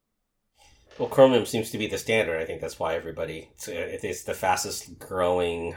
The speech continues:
open source project, if I'm not mistaken, right? Um, so, and not only that, I, I think it's just, it, it's a, it's a great rendering engine, all right? So I think that's why a lot of people are using it, Island included. So the company I work for included.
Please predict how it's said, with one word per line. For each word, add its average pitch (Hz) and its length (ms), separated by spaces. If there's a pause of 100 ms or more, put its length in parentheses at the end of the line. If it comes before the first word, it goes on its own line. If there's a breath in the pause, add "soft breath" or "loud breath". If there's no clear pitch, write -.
(120)
open 98 260
source 117 200
project, 131 440
if 117 100
I'm 117 140
not 117 160
mistaken, 117 460 (120)
right? - 360 (520 soft breath)
Um, 78 680
so, 85 400
and 90 260
not 90 140
only 87 180
that, 85 180
I, 87 200
I 87 60
think - 200 (220)
it's 73 200
just, - 340 (340)
it, 87 180
it's 90 220
a, 87 120
it's - 120
a 107 60
great 95 300
rendering 85 400
engine, 78 420 (200)
all - 60
right? - 260
So 78 220
I 78 80
think 85 160
that's - 160
why 82 80
a 78 40
lot 78 120
of 76 80
people 71 240
are 76 80
using - 340
it, - 340 (320)
Island 87 360
included. - 460 (320 soft breath)
So 85 100
the - 80
company 80 260
I 76 100
work - 240
for - 200
included. - 400